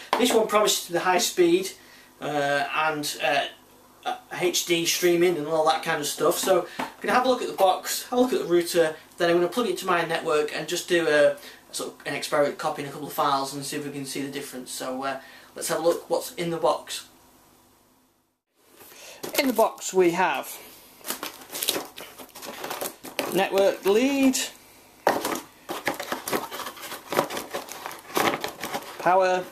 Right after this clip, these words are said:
supply, um, a stand, and the router itself.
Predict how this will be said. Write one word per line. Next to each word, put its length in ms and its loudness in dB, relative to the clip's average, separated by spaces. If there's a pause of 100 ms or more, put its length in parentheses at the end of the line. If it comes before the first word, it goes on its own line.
supply, 600 2 (4000)
um, 420 0 (400)
a 60 -6
stand, 600 2 (1900)
and 160 0
the 80 2
router 360 -2
itself. 480 -10